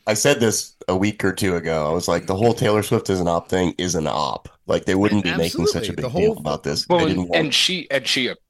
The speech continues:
Speaker 3: she apparently has a concert in Japan or in Asia
Speaker 1: Oh, yeah.
Speaker 3: somewhere the day
Speaker 1: They're gonna,
Speaker 3: before.
Speaker 1: they're gonna rush her over here, and it's gonna be a big
Speaker 3: Yeah.
Speaker 1: deal.
Speaker 2: Yeah, no, they
Speaker 1: It's
Speaker 2: had,
Speaker 1: gonna be
Speaker 2: they're having the
Speaker 1: Oh my God.
Speaker 2: concert. They had the concert, like, today.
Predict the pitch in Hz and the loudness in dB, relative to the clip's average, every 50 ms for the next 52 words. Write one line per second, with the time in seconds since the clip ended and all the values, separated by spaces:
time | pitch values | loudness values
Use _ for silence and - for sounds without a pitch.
0 | - - - - - 123 123 110 80 82 90 - _ - _ _ - 98 - - | -6 -2 0 0 0 0 -2 -4 -6 -10 -12 -16 _ -20 _ _ -12 -10 -4 0
1 | 156 165 208 - 95 98 101 101 - 110 104 98 110 - - - 113 107 107 - | 0 0 0 -2 -6 -8 -8 -6 -4 -4 -6 -6 -6 -8 -6 -4 -4 -4 -4 -6
2 | - 101 92 87 - - - 113 101 95 95 92 92 92 92 - - _ _ _ | -6 -6 -8 -10 -14 -12 -8 -8 -6 -6 -6 -10 -12 -14 -14 -16 -18 _ _ _
3 | _ _ _ _ _ _ _ - - - - - - 117 117 127 170 214 175 110 | _ _ _ _ _ _ _ -8 -8 -8 -6 -4 -4 -4 -2 -2 -4 -4 -4 -6
4 | 101 95 92 - 101 107 104 117 - - 147 127 123 - - 135 143 143 123 117 | -6 -8 -8 -8 -8 -6 -4 -4 -4 -4 -4 -2 0 2 4 6 6 6 4 2
5 | 147 156 160 160 160 165 156 117 120 104 107 117 123 131 120 107 - - 151 - | 0 -2 -4 -4 -4 -4 -6 -6 -6 -4 -2 -2 -2 -2 -4 -4 -4 -2 2 4
6 | - - - - - - - _ _ _ _ _ _ - - 160 170 156 147 120 | 4 4 4 2 -4 -16 -20 _ _ _ _ _ _ -4 0 4 6 6 6 6
7 | 123 139 143 139 - - 147 139 - 147 147 147 147 143 123 151 147 143 139 135 | 6 6 6 6 4 0 0 0 0 0 0 0 -2 -4 -2 -2 -2 0 0 0
8 | 135 139 139 131 135 143 139 156 - - - 160 143 151 156 139 117 98 85 - | 0 0 0 0 0 -2 -2 -4 -8 -6 -6 -4 -2 -2 0 0 0 -2 -2 -4
9 | - - - - - - - _ _ _ - 135 165 165 170 175 151 151 143 165 | -4 -4 -4 -4 -4 -6 -8 _ _ _ -10 -6 -6 -4 -2 -2 0 0 2 2
10 | 156 - - 202 208 214 - - - - - - 294 262 - - 135 - - 123 | 2 0 0 -2 -4 -2 0 2 2 2 4 4 4 4 4 2 0 0 -2 -4
11 | 117 - _ - 107 117 123 131 110 117 - 113 113 107 - 117 - - 95 87 | -6 -6 _ -8 -6 -4 -4 -4 -6 -8 -8 -8 -8 -8 -6 -8 -6 -6 -6 -8
12 | - 101 92 92 92 85 78 71 73 | -8 -6 -6 -6 -4 -6 -6 -8 -12